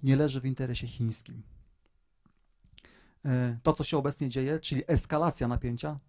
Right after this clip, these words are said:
też, też, też nie leży w int-, też nie leży w interesie chińskim. I wydaje mi się, że wbrew powszechnej opinii, jak nam się wydaje,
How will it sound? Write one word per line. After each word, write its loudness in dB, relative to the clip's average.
też, -2
też, -4
też -2
nie 4
leży 4
w -14
int-, -4
też 2
nie 4
leży -2
w -16
interesie 0
chińskim. 2
I 4
wydaje -2
mi 4
się, 2
że 4
wbrew 10
powszechnej 4
opinii, 4
jak -10
nam -8
się -10
wydaje, -2